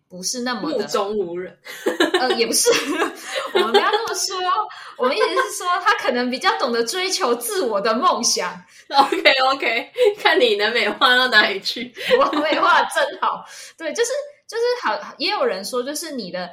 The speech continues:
Speaker 1: 你的家庭里面，你是老，老大、老二、老三或老幺，有可能都会影响你的一些性格。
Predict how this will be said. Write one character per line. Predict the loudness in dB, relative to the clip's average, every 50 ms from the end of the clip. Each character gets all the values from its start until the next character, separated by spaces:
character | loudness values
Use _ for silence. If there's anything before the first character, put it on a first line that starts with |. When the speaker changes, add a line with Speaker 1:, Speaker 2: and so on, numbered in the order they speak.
| -14 -20 _ _
Speaker 1:
你 | -18 -12 -8 -8
的 | -8 -8
家 | -6 -4 -4 -2 -2 -2
庭 | -4 -6 -10 -10 -10
里 | -12 -14 -12 -10
面， | -10 -8 -8 -10
你 | -10 -10
是 | -8 -8 -6 -4
老， | -4 -4 -4 -4 -6 -10 -10 -8
老 | -6 -6 -4
大、 | -2 0 0 0 0
老 | -2 -4 -6
二、 | -6 -4 -2 -2 -2
老 | -2 -2 -4
三 | -6 -8 -8 -8 -8 -8
或 | -8 -8
老 | -8 -8 -8 -8 -8 -8
幺， | -8 -6 -6 -6
有 | -6 -6 -8 -8
可 | -8 -10 -12
能 | -12 -10
都 | -10 -8 -8
会 | -8 -8 -8
影 | -10 -14 -16
响 | -14 -14 -14 -14 -14
你 | -14
的 | -14 -14
一 | -14
些 | -12 -10 -10
性 | -8 -8 -8 -10 -14 -18 -20
格。 | _ -20